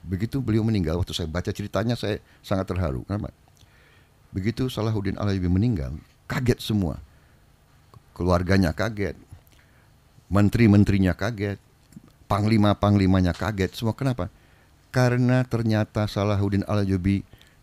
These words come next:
tidak punya kekayaan apapun. Akhirnya apa? Itu semua panglima-panglima, gubernur-gubernur, semua kumpulan urunan,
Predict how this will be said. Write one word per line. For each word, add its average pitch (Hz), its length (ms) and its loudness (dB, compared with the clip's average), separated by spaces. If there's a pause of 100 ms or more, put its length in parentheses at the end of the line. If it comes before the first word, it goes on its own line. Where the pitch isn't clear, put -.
tidak 131 560 2
punya 123 320 2
kekayaan 113 560 0
apapun. - 680 4 (1120)
Akhirnya 180 640 0
apa? - 160 -6 (840)
Itu 185 240 -4
semua 175 580 0
panglima-panglima, 147 880 0
gubernur-gubernur, 127 880 4
semua 151 300 0
kumpulan 139 480 -2
urunan, 147 640 4